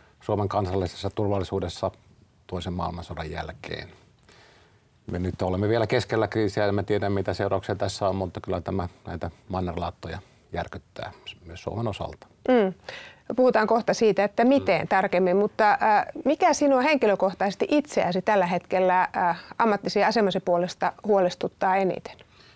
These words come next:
Speaker 1: No ehkä tässä virassa ei kannata siihen huolestuneisuuteen keskittyä, vaan siihen työn tekemiseen. Eli nyt pyrin, ja me kaikki supossa nyt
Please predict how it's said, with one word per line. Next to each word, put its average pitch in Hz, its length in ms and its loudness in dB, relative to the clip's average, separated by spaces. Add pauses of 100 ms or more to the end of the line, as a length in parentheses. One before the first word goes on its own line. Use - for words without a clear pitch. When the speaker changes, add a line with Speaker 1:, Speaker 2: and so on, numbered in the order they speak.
(120)
Speaker 1:
No 110 80 0
ehkä 110 260 0 (180)
tässä 107 260 -2
virassa 101 280 0
ei 101 60 -2
kannata 101 440 -2
siihen 104 160 -2
huolestuneisuuteen 95 840 0
keskittyä, 90 500 -6
vaan 82 160 -6
siihen 98 280 -6
työn 90 240 -4
tekemiseen. 82 600 -8
Eli 78 120 -16
nyt 85 140 -14 (100)
pyrin, 107 340 -6 (160)
ja 98 60 -6
me 98 100 -4
kaikki 101 460 -2 (520)
supossa - 320 -8
nyt 98 80 -4